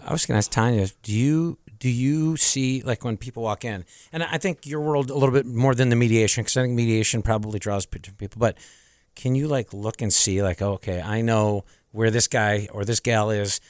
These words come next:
politically and where this one is," and do you see, because you're both, you're a mediator and you're a litigator, do you see more a bent toward mediation when they're a little bit less far away from each other on the, on the scale?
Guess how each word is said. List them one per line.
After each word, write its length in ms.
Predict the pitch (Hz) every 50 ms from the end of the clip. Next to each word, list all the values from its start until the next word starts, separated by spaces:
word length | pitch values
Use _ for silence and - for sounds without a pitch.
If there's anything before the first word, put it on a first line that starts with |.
| - _ _ -
politically 460 | - 127 127 120 113 - 120 117 117
and 100 | 110 113
where 120 | 117 117
this 200 | 117 123 117 -
one 160 | 131 123 107
is," 220 | 107 107 104 98 -
and 240 | - - 117 117 117
do 60 | 117
you 140 | 120 117 117
see, 500 | - - 151 147 143 143 143 143 139 - _ _ _ _ _ _ _ _
because 380 | - 143 - - 175 175 156 165
you're 80 | 175
both, 480 | 135 104 - - 131 92 80 87 - -
you're 140 | 123 123 120
a 20 |
mediator 440 | 123 135 139 135 135 135 131 123 123
and 80 | 120
you're 120 | 117 113 107
a 20 |
litigator, 520 | 107 117 117 113 104 104 95 90 80 76 - - - - _ _ _ -
do 80 | -
you 180 | 120 117 113 110
see 560 | - - - 147 139 139 135 135 143 151 143 _ _ _ _ _ _ _ _ _ _ _ _ _ _ _ _ _ _ _ _
more 540 | 107 107 120 123 123 127 123 123 123 117 - -
a 120 | - 113
bent 320 | 95 98 107 113 120 127 -
toward 380 | - 123 120 120 117 120 -
mediation 680 | - 113 117 120 117 120 127 135 135 - 123 120 113 113
when 500 | 117 117 117 117 117 117 113 113 117 110
they're 380 | 107 110 110 110 110 110 107
a 80 | 110 120
little 180 | 110 110 113 110
bit 220 | 113 113 107 -
less 480 | - 107 107 107 110 - - - - - _ _ _ _ _ _ _ _ _ _ _ _ _ _ _ _ _ _ _ _ _ _ _
far 240 | _ - 117 110 110
away 200 | 110 113 113 107
from 180 | - 113 110
each 160 | 101 92 -
other 180 | 110 101 98 101
on 140 | 98 98 98
the, 80 | 92
on 240 | 92 95 92 92 98
the 60 | 90
scale? 400 | 85 - - 95 92 90 87 82